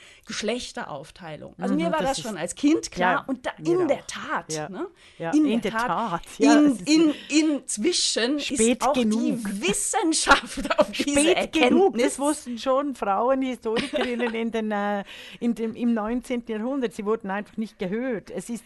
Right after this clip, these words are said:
Speaker 2: selbstverständlich,
Speaker 1: Ja.
Speaker 2: dass in allen Ja-, Jägerinnengesellschaften die Jungen und Fitten auf Jagd
Speaker 1: Genau.
Speaker 2: gehen. Das ist so. Es gibt tatsächlich sehr patriarchale Systeme, die,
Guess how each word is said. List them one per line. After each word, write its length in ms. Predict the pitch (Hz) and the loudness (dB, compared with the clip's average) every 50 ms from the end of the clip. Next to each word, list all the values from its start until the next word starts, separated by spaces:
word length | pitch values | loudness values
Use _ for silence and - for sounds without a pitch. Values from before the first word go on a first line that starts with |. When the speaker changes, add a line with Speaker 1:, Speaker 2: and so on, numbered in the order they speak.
| - - | -8 -4
Speaker 2:
selbstverständlich, 680 | 214 202 226 330 415 - 359 427 466 480 480 508 453 403 | -2 0 0 -2 -2 2 4 6 6 8 8 6 6 6
Speaker 1:
Ja. 40 | - | 4
Speaker 2:
dass 160 | - 220 - | 0 -2 -2
in 180 | 226 214 202 - | -4 -6 -2 2
allen 380 | 196 185 202 226 262 262 233 196 | 4 4 4 4 2 0 0 0
Ja-, 340 | 180 175 165 170 185 - - | 2 2 4 4 2 0 -4
Jägerinnengesellschaften 1700 | 190 160 175 185 190 214 226 - 233 190 208 202 208 208 208 208 202 196 - - 170 170 185 190 - - 160 160 - - _ 180 180 170 - - - - - - | -6 -6 -4 -4 -2 -4 -4 -4 -6 -6 -6 -6 -6 -6 -8 -8 -8 -10 -8 -4 -4 -4 -4 -4 -4 -4 -4 -4 -6 -6 _ -8 -8 -8 -10 -14 -18 -18 -12 -10
die 100 | 202 196 | -8 -4
Jungen 380 | 175 214 220 233 254 262 254 233 | 0 0 2 2 2 0 -2 -2
und 200 | - 208 196 - | -6 -8 -10 -10
Fitten 580 | - - 196 202 - _ _ - 175 170 151 - _ _ _ _ _ - | -8 -8 -8 -8 -10 _ _ -8 -8 -8 -8 -10 _ _ _ _ _ -6
auf 200 | 180 180 180 - | -4 -4 -4 0
Jagd 260 | 185 185 175 175 180 | 0 2 4 4 4
Speaker 1:
Genau. 200 | 294 277 254 190 | 4 4 2 2
Speaker 2:
gehen. 420 | 170 185 180 147 147 139 - 139 151 | 0 -4 -8 -6 -8 -8 -10 -8 -4
Das 220 | - 180 180 - | -2 -2 -2 -4
ist 380 | - - 214 196 - - - - | -6 -8 -8 -8 -8 -12 -16 -10
so. 260 | - 185 160 156 151 | -8 -8 -8 -6 -8
Es 180 | - 180 175 - | -8 -10 -8 -6
gibt 320 | - 294 - - _ - | -6 -6 -6 -6 _ -2
tatsächlich 640 | - 185 185 190 - - 180 226 - - 285 269 - _ _ - | 0 0 0 0 -2 -6 -6 -6 -8 -12 -16 -16 -18 _ _ -12
sehr 240 | - 185 185 214 | -8 -4 -4 -4
patriarchale 680 | 240 - 247 214 208 - 196 185 - - 160 160 170 185 | -4 -4 -6 -8 -6 -8 -8 -8 -6 -4 -4 -4 -4 -4
Systeme, 680 | 180 - 165 156 - - - 160 160 180 202 208 208 - - - - - | -8 -10 -12 -14 -12 -12 -10 -10 -8 -8 -6 -8 -8 -10 -12 -18 -16 -12
die, 120 | - 214 | -10 -10